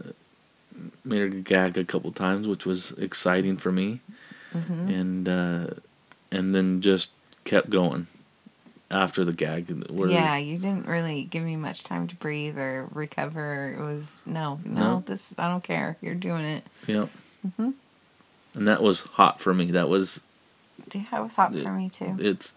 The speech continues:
Speaker 1: making me hot
Speaker 2: Excited
Speaker 1: now.
Speaker 2: <laughs> right
Speaker 1: Now.
Speaker 2: now.
Speaker 1: Just talking about it. But anyways, uh,
Speaker 2: Then you had me get onto the other side of,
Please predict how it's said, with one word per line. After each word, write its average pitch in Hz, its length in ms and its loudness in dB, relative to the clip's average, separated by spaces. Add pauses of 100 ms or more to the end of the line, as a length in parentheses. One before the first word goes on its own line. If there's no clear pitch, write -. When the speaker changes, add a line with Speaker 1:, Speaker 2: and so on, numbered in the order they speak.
Speaker 1:
making 95 400 0
me 92 220 4 (800)
hot 104 200 6
Speaker 2:
Excited 196 520 12
Speaker 1:
now. 240 80 0
Speaker 2:
<laughs> - 0 -
right 262 140 6
Speaker 1:
Now. 233 420 6
Speaker 2:
now. - 140 0 (240)
Speaker 1:
Just - 180 0 (800)
talking 104 280 6
about 85 240 0
it. - 100 -6 (100)
But 87 160 2 (920)
anyways, 110 500 6 (220)
uh, 98 580 6 (1200)
Speaker 2:
Then 180 220 0
you 175 80 4
had 165 160 4
me 160 100 -2
get 160 120 0
onto 160 240 0
the 151 120 -2
other 147 160 -2
side 143 480 2
of, 151 140 -4